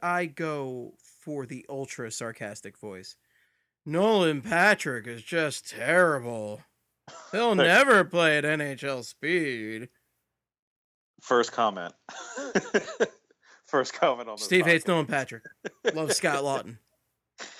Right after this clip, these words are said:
Speaker 2: Oh, that was the best with some kid. <laughs> The guy that wrote the review for Fly Purple, and he was like, uh, "We literally talked about Scott Laughton for two minutes. You threw out the idea of him as a two C next year."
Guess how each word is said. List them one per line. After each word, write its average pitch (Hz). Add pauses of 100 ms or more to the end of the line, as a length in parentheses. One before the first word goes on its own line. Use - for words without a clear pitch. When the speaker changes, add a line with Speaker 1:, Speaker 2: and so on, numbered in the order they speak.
(360)
Speaker 2:
Oh, 226
that 165
was 277
the 147
best 135
with 110
some 127
kid. -
<laughs> - (840)
The 147
guy 139
that 131
wrote 123
the 123
review 113
for -
Fly 101
Purple, 101
and 90
he 92
was 95
like, 95
uh, 90 (100)
"We 123
literally 151
talked 143
about 117
Scott 104
Laughton 92
for -
two 123
minutes. 87 (640)
You 117
threw 127
out 113
the 113
idea 104
of 90
him 101
as 92
a 90
two 101
C 98
next 87
year." 85